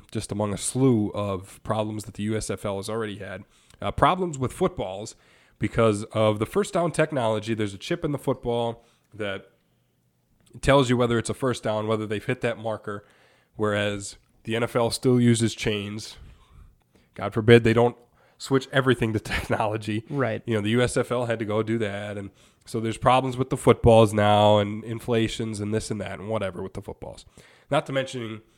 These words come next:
Speaker 1: it's just underwhelming play. <laughs> I mean, that was to be said because it's not the N F L. You know, it's
Speaker 2: Mm-hmm.
Speaker 1: not that level of, of play for football.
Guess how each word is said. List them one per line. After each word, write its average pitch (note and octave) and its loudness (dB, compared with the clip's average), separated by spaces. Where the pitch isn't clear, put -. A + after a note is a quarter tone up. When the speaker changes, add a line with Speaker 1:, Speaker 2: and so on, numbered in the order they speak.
Speaker 1:
it's A2+ -4
just D3+ -2
underwhelming A#2+ 2
play. G#2 -6
<laughs> - -4
I C#3+ 2
mean, A2+ -6
that C#3+ -4
was C#3+ -4
to - -4
be C3+ 0
said A2 -6
because G#2+ -8
it's - -12
not A2 -4
the A#2 -4
N G#2+ -2
F A2 -4
L. F2+ -8
You F#2+ -10
know, D#3 -2
it's C3 -4
Speaker 2:
Mm-hmm. A2 -12
Speaker 1:
not G#2+ -2
that G#2+ -4
level A2+ -2
of, G#2 -12
of G2+ -10
play B2 4
for G#2+ -4
football. F#2+ -2